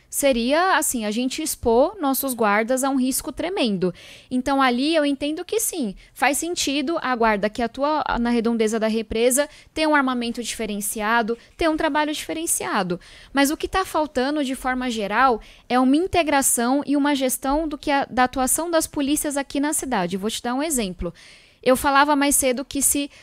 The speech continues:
a prefeitura cuidar da zeladoria, a gente vai tá liberando o tempo da P M. Por quê?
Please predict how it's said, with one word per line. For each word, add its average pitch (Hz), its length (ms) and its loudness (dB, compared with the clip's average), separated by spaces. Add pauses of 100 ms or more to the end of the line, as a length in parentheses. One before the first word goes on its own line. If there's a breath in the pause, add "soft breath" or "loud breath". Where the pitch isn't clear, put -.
a 240 80 0
prefeitura 277 560 0
cuidar 226 360 0
da 220 200 2
zeladoria, 269 880 4 (420 soft breath)
a 247 140 4
gente 262 260 2
vai 269 140 6
tá 269 120 0
liberando 254 520 0
o 254 40 -4
tempo 240 280 -2
da 240 120 2
P 254 140 -2
M. 196 260 2
Por 330 200 -4
quê? 180 260 2